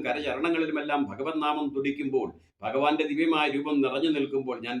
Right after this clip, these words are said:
ഭയപ്പെടേണ്ടതില്ല, ഭഗവാനെ വിശ്വസിക്കുന്നവരെ പരിപാലിക്കുന്നത് ഭഗവാന്റെ ധർമ്മമാണ്, ഭഗവാന്റെ കർമ്മമാണ്, ഭഗവാന്റെ ഇച്ഛയാണ് എന്ന ബോധമുണ്ടായാൽ തന്നെ ആത്മബലം ഉണ്ടാകും. അതിനോടൊപ്പം നമ്മളായി ചെയ്യേണ്ടത് ശ്രദ്ധ, അതുപോലെ തന്നെ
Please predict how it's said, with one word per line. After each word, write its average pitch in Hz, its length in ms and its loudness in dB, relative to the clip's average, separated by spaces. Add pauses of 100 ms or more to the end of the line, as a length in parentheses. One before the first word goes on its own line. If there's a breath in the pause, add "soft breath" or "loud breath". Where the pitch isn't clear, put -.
ഭയപ്പെടേണ്ടതില്ല, 135 800 0 (480 loud breath)
ഭഗവാനെ 151 400 2 (100)
വിശ്വസിക്കുന്നവരെ 151 760 -2
പരിപാലിക്കുന്നത് 151 760 0 (120)
ഭഗവാന്റെ 147 500 2
ധർമ്മമാണ്, 139 480 0 (140)
ഭഗവാന്റെ 139 420 -4 (120)
കർമ്മമാണ്, 131 540 0 (100)
ഭഗവാന്റെ 143 500 -2
ഇച്ഛയാണ് 117 580 -2 (400)
എന്ന 196 120 0 (120)
ബോധമുണ്ടായാൽ 151 880 6
തന്നെ 135 160 -2 (160)
ആത്മബലം 135 480 2
ഉണ്ടാകും. 123 340 0 (260 soft breath)
അതിനോടൊപ്പം 156 540 0
നമ്മളായി 175 400 4
ചെയ്യേണ്ടത് 135 420 0 (160)
ശ്രദ്ധ, 110 300 -4 (500 loud breath)
അതുപോലെ 131 380 2
തന്നെ 120 220 0